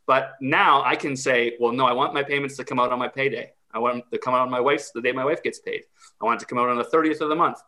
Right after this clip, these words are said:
Almost all the payments in my life are controlled by me, and very few are remaining that are, like, auto withdrawal that have to be like, "Oh, I hope I have enough money."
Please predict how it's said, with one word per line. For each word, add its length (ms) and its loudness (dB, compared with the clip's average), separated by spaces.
Almost 460 2
all 260 8
the 80 2
payments 600 -2
in 100 -4
my 120 -2
life 460 2
are 380 2
controlled 340 -2
by 120 -2
me, 380 -2
and 120 -10
very 240 4
few 500 2
are 120 4
remaining 460 -2
that 120 0
are, 140 0
like, 200 -6
auto 420 0
withdrawal 420 -4
that 120 -4
have 140 -8
to 60 -18
be 80 -4
like, 240 -4
"Oh, 100 -2
I 80 -4
hope 180 -6
I 60 -8
have 100 -6
enough 200 -8
money." 240 -8